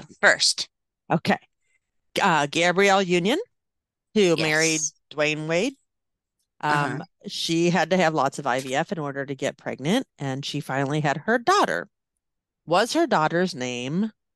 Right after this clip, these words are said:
Speaker 2: Latvia, Kavya, or Bulimia?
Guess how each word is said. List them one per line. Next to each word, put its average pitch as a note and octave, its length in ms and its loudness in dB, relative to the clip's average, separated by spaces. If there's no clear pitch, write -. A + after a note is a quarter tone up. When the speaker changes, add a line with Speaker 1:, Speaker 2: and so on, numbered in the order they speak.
Speaker 2:
Latvia, F#3 760 2
Kavya, G3+ 840 0
or B3 100 2
Bulimia? A#3 640 2